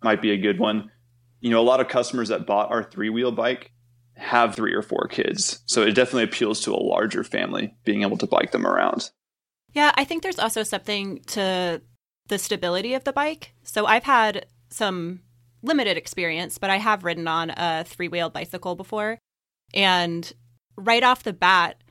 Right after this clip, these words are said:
Speaker 2: the bike itself feels a bit more stable because you're not having to do the two-wheel balancing,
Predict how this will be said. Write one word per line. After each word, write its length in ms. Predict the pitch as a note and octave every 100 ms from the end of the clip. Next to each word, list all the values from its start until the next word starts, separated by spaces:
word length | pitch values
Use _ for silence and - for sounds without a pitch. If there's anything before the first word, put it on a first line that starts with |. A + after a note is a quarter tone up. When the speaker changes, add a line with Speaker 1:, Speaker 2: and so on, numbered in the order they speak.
| _ -
Speaker 2:
the 240 | G3 F3+
bike 220 | G3+ A#3 G3+
itself 460 | - - B3 C4
feels 300 | - F3+ F3
a 80 | F#3
bit 160 | E3+ D#3+
more 160 | E3+
stable 720 | - - F#3 F3+ E3+ E3 F3 G3 _ -
because 500 | - A3+ G3+ G3 F#3+
you're 120 | F#3
not 360 | F3 E3+ E3+ - -
having 480 | - F#3 F#3 F3+ F3+
to 100 | F#3
do 200 | F#3+ F3+
the 100 | F3+
two-wheel 440 | - F#3 F3+ E3+
balancing, 720 | F3 F3 G#3 A#3+ C#4 C#4+ D4+